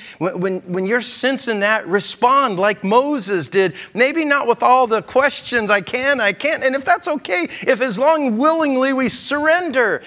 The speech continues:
He might be drawing you to service, to ministry. Respond to that calling. You see, He uses hardship, difficulty to, to make them want to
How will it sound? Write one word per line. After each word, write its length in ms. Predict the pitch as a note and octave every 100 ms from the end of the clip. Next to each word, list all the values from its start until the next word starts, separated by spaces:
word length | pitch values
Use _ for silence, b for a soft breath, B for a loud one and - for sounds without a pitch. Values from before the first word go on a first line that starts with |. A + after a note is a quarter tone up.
| B
He 80 | C4
might 200 | C#4+ D#4
be 100 | D4+
drawing 580 | F3 G3+ C#4 D#4+ E4+ B3
you 140 | A#3
to 120 | G#3+
service, 840 | G3 - - - D4+ D#4 A3+ G3+ -
to 120 | G#3
ministry. 760 | G#3+ C#4+ D#4 B3+ - A3 G#3+ B B B
Respond 800 | G3+ A3+ - - C4 C#4 C#4 A#3+
to 120 | G#3
that 300 | G3+ F#3+ -
calling. 800 | - E3+ E3 E3 D3+ C#3 B2 A#2 _ b b b b b b _ _ -
You 80 |
see, 300 | F3+ G3 G#3+
He 80 | G#3
uses 340 | G#3+ G3 G3 -
hardship, 800 | - G3+ G#3 G#3 - E3 C3+ -
difficulty 800 | G#3 - G3+ - E3 D3 - C3+
to, 300 | - D3 B2 B B B -
to 80 |
make 340 | D#3+ F#3 G#3+ -
them 320 | F3 E3 D3
want 360 | E3+ G3+ G3+ -
to 260 | D#3+ C#3+